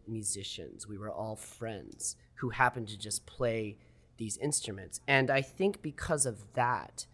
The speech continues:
the base of which we come from, the base of which we play, is based on that chemistry. It's really three unique individuals. You interchange one individual in this group, and it changes the whole composition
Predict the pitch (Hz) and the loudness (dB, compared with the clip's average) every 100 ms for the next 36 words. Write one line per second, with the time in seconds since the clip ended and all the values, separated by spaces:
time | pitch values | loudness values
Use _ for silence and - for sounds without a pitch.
0 | - - - 127 120 143 170 - 151 - | -20 -18 -4 0 6 6 6 4 2 0
1 | 139 - 123 117 127 131 - 117 110 113 | -2 0 -6 0 0 0 -2 -2 0 0
2 | 123 139 131 127 120 110 - - 123 117 | 0 2 0 -2 -6 -8 0 2 4 2
3 | 101 - - - - 131 107 123 127 - | -2 -8 -18 -20 -2 0 2 2 2 4
4 | 117 117 98 - 110 113 - - 80 - | 2 0 -2 -4 -2 2 0 0 -10 -6
5 | 123 120 - - - - - - 143 170 | -4 0 0 -2 -6 -20 -16 2 6 8
6 | 165 139 127 - - - 151 156 165 156 | 6 2 -2 -12 -14 -4 0 2 2 0
7 | 135 135 127 127 120 120 131 127 131 123 | -2 0 -2 -2 -2 0 0 0 0 2
8 | 117 113 - - - 139 151 151 156 - | 2 2 0 -14 -6 -2 0 2 0 0
9 | - 156 151 151 131 117 127 151 160 151 | 0 4 6 6 2 2 8 8 10 6
10 | 135 123 135 131 120 117 110 - 143 127 | 2 2 2 2 2 2 0 2 2 2
11 | 117 123 117 151 139 127 107 107 - 165 | 0 -2 0 0 0 -2 -4 -6 2 6
12 | 156 147 139 - 127 120 110 117 - 110 | 8 6 2 -2 -2 -2 -4 -4 -2 -4
13 | 98 | -4